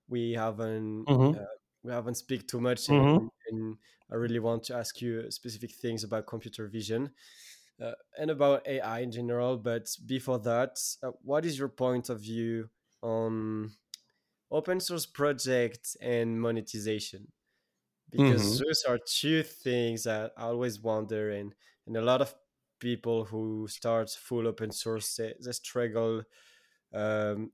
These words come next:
Speaker 1: having funds or having a business model, or at least this is what I, I think from, from my previous talks and sharing.
Speaker 2: Mm-hmm, mm-hmm.
Speaker 1: What is your point of view on, on this matter?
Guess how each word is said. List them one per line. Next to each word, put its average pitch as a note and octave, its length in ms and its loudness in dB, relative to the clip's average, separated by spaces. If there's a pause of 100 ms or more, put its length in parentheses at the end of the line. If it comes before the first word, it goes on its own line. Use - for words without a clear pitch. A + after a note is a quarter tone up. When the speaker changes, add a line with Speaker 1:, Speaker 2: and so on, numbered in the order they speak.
Speaker 1:
having A2 260 -4
funds D#3+ 540 4
or A2+ 280 2
having A2+ 300 -2
a A2 40 0
business B2 440 -2
model, C#3+ 540 4
or A2 180 -2
at A2+ 140 -2
least A#2+ 240 -4
this A#2+ 200 -4
is G#2+ 160 -6
what G#2+ 160 -2
I, G#2 220 -2 (100)
I G#2 220 -10 (160)
think A#2 240 -2
from, G#2+ 500 -6 (600)
from G#2+ 480 -8
my G#2+ 220 -4
previous G#2+ 640 -8 (500)
talks C3 400 0
and G#2+ 140 -6
sharing. A2+ 320 4
Speaker 2:
Mm-hmm, C3 400 2
mm-hmm. A#2+ 340 2
Speaker 1:
What D3+ 140 4
is E3 120 0
your C#3 120 2
point C#3 340 4
of A2 120 -4
view A2 200 -2
on, G#2+ 240 -4
on A2 140 -8
this G#2+ 180 -8
matter? G#2+ 360 -6